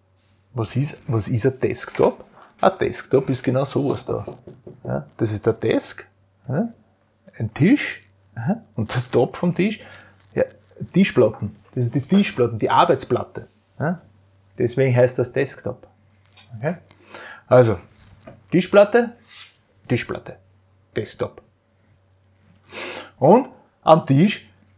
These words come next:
ich meine jetzt, wenn ich hier schaue, bei mir ist es vielleicht kein gutes Beispiel, aber eigentlich soll das am Tisch aufgeräumt sein. Und so schaut's halt bei mir aus. Ein paar Sachen, die ich öfter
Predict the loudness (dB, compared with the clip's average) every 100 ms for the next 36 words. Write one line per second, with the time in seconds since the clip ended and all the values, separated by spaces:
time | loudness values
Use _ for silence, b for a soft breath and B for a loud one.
0 | _ _ B B -20 _ _ -4 0 4
1 | 4 4 2 2 2 2 2 2 4 4
2 | 6 4 2 2 4 6 4 0 -6 -4
3 | -4 -6 -4 -2 -2 -4 -4 -4 -2 -4
4 | -4 -4 0 0 0 -2 -2 B B 0
5 | 4 4 4 0 -2 -4 2 2 2 0
6 | -2 -2 -2 -2 -2 -2 -4 -4 -4 -8
7 | -12 -14 -16 _ _ _ _ _ _ -8
8 | -8 -8 -14 _ _ _ _ _ -16 -6
9 | -2 2 2 4 4 4 0 0 -2 2
10 | 2 2 B B -4 -4 4 4 6 4
11 | 4 0 -2 0 -4 -4 -2 0 -2